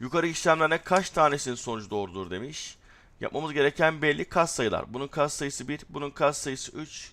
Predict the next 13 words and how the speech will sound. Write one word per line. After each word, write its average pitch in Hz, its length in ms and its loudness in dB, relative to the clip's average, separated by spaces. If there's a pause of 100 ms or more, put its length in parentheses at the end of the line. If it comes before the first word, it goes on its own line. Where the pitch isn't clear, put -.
kök 147 200 -10
iki 151 220 -6
ile 117 220 -4 (240)
üç 151 180 -12
kök 139 220 -8
iki 107 120 -16
topladık. - 480 -10
Dört 139 220 0
kök - 200 -12
ikidir. 131 460 -8
Doğru. 107 340 -2 (880)
Eksi 143 340 0
dörtten 160 440 4